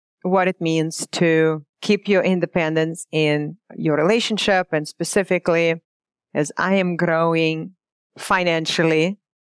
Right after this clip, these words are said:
and, uh, my business is growing and I am growing financial independence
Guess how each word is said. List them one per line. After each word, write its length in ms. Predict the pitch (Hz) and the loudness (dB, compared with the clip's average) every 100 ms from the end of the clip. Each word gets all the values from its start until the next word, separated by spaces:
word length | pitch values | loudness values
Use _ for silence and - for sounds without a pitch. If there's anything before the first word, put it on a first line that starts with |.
| _ | _
and, 560 | 160 151 139 139 147 139 | -6 -4 -2 -2 -4 -4
uh, 80 | 143 | -2
my 160 | 151 | -2
business 380 | 151 185 175 - | 0 0 0 -4
is 100 | 160 | -6
growing 720 | 151 165 160 156 156 151 156 160 _ _ _ _ _ _ | -2 -2 0 0 0 0 -4 -8 _ _ _ _ _ _
and 520 | 156 160 156 151 156 | -4 -2 0 -2 0
I 140 | 156 175 | 0 0
am 220 | 175 165 | -2 -2
growing 520 | 170 165 165 160 156 | -2 0 0 -2 -6
financial 640 | - 165 160 170 170 175 | -4 -2 -2 -4 -2 -2
independence 920 | 160 156 - 147 151 151 156 - - | -2 -4 -4 -4 -4 -6 -8 -14 -16